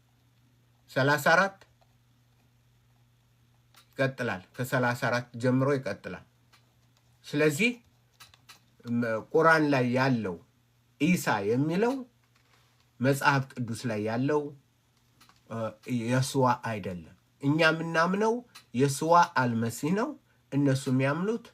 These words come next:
ኢሳ አልመሲህ ነው። የሙሐመዱ የፎ-፣ የሐሰቱ፣ የሐሰቱ፣ እ፣ መሲህ፣ የሐሰተኛው መሲህ ኢሳ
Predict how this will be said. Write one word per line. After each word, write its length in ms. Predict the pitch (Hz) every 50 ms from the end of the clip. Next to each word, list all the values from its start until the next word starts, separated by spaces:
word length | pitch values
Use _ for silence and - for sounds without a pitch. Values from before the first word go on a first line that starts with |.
| _ _ _ _ _ _ _ _ _ _ -
ኢሳ 400 | 156 196 214 214 220 190 - - 214 220 247 247 _ _ _ _ _ _ _ _ _ _ _ _ _ _ _ _ _ _ _ _ _ _ _ _ _ _ -
አልመሲህ 460 | 123 127 127 120 110 101 - - 98 90
ነው። 120 | 87 - _ _ _ _ _ _ _ _ - - - _ _ _ _ _ _ _ _ _ _ _ _ _ _ _ _ _ _ _ _ _ _ - -
የሙሐመዱ 640 | 143 156 180 185 196 208 208 214 214 214 220 196 214 196
የፎ-፣ 260 | 185 185 185 185 - 220 226 220 202 175
የሐሰቱ፣ 720 | 175 170 170 175 175 196 185 196 190 - 208 196 185 - - 165 147 127 107 95 - _ _ _ _ _ _ _ _ _ _ _ _ _ _ _ _ _ _ _ _ _ _ _ -
የሐሰቱ፣ 560 | 127 131 135 165 180 180 - - 160 151 - - 131 110 98 92 - _ _ _ _ _ _ _ _ _ _ - -
እ፣ 80 | 117 113 110 107 95 95 95 90 110
መሲህ፣ 420 | 123 143 151 156 - - 247 277 277 - _ _ _ _ _ _ _ _ -
የሐሰተኛው 720 | - 151 165 160 - 185 160 - 170 156 151 147 139 135
መሲህ 380 | 139 156 170 180 - 247 247 233 - _ _ _ _ _ _ _ _ -
ኢሳ 340 | 190 214 208 214 190 -